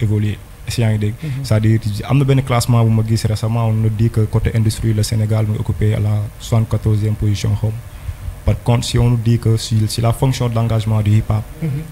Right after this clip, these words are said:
Speaker 1: Sénégal dañ doon wax France wala États-Unis, ne France, après ne, ne, ne Sénégal. Te boo jiital même fonction d'engagement ci hip-hop,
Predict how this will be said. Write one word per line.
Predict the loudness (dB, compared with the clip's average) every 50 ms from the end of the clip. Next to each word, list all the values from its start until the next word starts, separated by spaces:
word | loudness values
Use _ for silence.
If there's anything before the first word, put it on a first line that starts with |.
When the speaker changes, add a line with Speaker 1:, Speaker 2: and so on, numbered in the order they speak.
| -16 -18 -12
Speaker 1:
Sénégal | -2 2 2 4 4 4 4 4 4
dañ | 2 4
doon | 4 4 4 4
wax | 2 0 0
France | -2 -2 -2 0 0 0 0
wala | 0 0 0
États-Unis, | 0 0 0 0 0 0 0 2 2 2 2
ne | 2 0 0 -2 -4 -8 -12 -16 -18 -12 -6
France, | -2 0 0 0 -2 -2
après | -4 -2 -2 0
ne, | 0 2 0
ne, | -2 -2 -6 -8 -8 -8 -6 -6 -4 -4 -2
ne | -2
Sénégal. | -4 -4 -6 -6 -6 -6 -6 -8 -8 -10 -14 -14 -14 -12 -12 -12 -14 0 0
Te | 2
boo | 4 6 6 6
jiital | 4 4 2 2 2
même | 2 2 2 2
fonction | 2 0 0 2 0 0
d'engagement | 0 0 -2 0 -2 -2 -2 -2 -2 -4 -4
ci | -2 -2 -2
hip-hop, | -2 0 -2 -2 -2